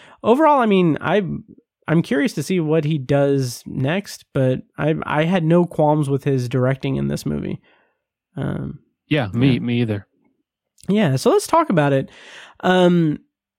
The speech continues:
Speaker 1: how did you feel in non-spoilers about Gran Turismo?
Speaker 2: So I think Gran Turismo was a, a movie that set out what it was trying to achieve.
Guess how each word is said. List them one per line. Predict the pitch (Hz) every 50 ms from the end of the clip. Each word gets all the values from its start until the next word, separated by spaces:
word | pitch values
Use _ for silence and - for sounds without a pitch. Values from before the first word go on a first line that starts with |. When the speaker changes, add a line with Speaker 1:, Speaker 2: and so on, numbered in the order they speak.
| _ -
Speaker 1:
how | 156 - - -
did | 403 392 339
you | 262
feel | 220 - - 220 233 233 226 220 214 -
in | 185 165 165
non-spoilers | 170 196 240 254 - - - 247 285 240 165 143 151 147 160
about | - - 143 135 151 165 190 247 - - - -
Gran | 147 135 147 160 202 269 262
Turismo? | - 254 302 339 302 214 - - - - - _ _ _ _ _ _ _ _ _ _ _ _ _ _ _ -
Speaker 2:
So | - - 160 156 156 156
I | 120 131 165
think | - - 135 117 101 - - _ _ _
Gran | - 131 135 147 143
Turismo | - 135 131 135 135 139 123 117 110
was | 110 113 113 107 110
a, | 104 101 98 101 101 -
a | - 107 - - 120 113
movie | 110 113 117 117 120 117 107
that | 104 104 104 - - _ _ _ _ _ _ _ _ _ _ _ -
set | 220 - - - - 131 120 113
out | 110 113 113 113 110
what | 110 110 104
it | 110 107
was | 117 120
trying | - - 123 110 104 107 104
to | - 117 98
achieve. | 104 - - - 110 107 - - - - -